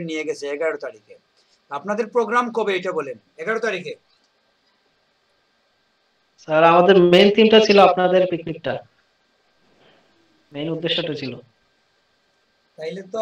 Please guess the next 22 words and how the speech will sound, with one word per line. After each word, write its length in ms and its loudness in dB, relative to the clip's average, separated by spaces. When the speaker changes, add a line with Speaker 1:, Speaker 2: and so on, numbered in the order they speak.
Speaker 1:
আপনি 160 -12
ইয়ে 120 -6
করতে 240 -8
পারেন, 360 -6
তখন 320 -8
আগের 220 -2
দিন 100 -4
করবেন 320 -6
নাকি? 200 -10
কি 120 -12
মানে 180 -6
আপনার 200 -12
কিরকম 380 -4
কি 80 -6
plan? 280 -12
আমাদের 380 -12
পিকনিককে 540 -10
আপনি 180 -14
কিভাবে 360 -4
কি 140 -8
করতে 300 -10
চাইছিলেন? 360 -14